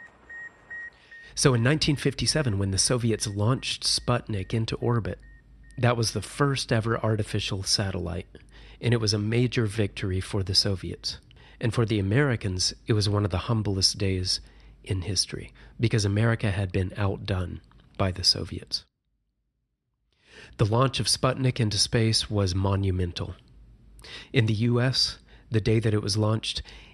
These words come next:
N B C and C B S both interrupted their scheduled programming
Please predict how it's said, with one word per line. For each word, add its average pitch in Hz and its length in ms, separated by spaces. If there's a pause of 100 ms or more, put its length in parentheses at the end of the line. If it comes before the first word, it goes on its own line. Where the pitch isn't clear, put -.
(120)
N 123 160
B 117 160
C 113 380
and 104 160
C - 160
B 107 200
S 98 160
both 120 320
interrupted 107 760
their 95 220
scheduled 104 540
programming 92 600